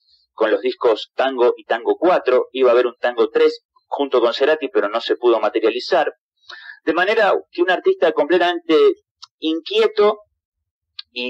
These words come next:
y, y con todo lo irascible, lo incontrolable que puede ser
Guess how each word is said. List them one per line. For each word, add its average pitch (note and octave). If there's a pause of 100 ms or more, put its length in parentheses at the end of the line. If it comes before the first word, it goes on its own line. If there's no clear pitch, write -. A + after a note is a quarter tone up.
y, B2+
y B2
con C#3
todo F#3
lo C#3+
irascible, D3
lo B2
incontrolable C3+ (520)
que -
puede C3+
ser B2+